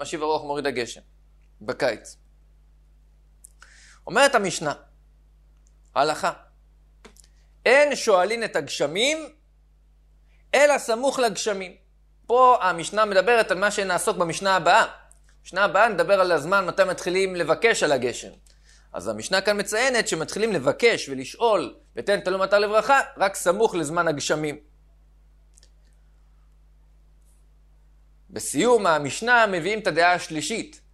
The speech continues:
ממתי מתחילים לומר "משיב הרוח מוריד הגשם"? הבאנו את הדעה של רבי אליעזר, שזה מיום הראשון של חג הסוכות, בשחרית. הבאנו את דעתו של רבי יהושע, שזה מיום שמיני עצרת, בשחרית. עכשיו מביאה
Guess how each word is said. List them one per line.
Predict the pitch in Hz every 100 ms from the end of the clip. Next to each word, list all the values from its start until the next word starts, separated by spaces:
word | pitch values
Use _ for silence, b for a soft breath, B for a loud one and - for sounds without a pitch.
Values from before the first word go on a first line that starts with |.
| _ -
ממתי | 196 196 185 214 214
מתחילים | 180 - 196
לומר | 185 190
"משיב | 175 170 180
הרוח | 180 170
מוריד | 165 165 165
הגשם"? | 160 165 - 107
הבאנו | 131 180
את | 165
הדעה | 151 160
של | 156 147
רבי | 139 156
אליעזר, | 139 151 143 135
שזה | 113 120
מיום | 143 147
הראשון | 127 147 127
של | 117
חג | 127 117
הסוכות, | - - 208 202 - _ _ _ _
בשחרית. | - 101 110 151 208 - - b b
הבאנו | - 190 180
את |
דעתו | 165 160 180
של | 170
רבי | 151 147
יהושע, | 165 147 - 214 175 117 - b b b
שזה | - 143 143
מיום | 165 196 185 143 110
שמיני | - 151 165
עצרת, | 147 123 196 208 165 123 - - _ _ _ _ _ _ _ _ _ _ - -
בשחרית. | 123 135 - 104 202 220 - b b
עכשיו | - 160
מביאה | 160 131 156 175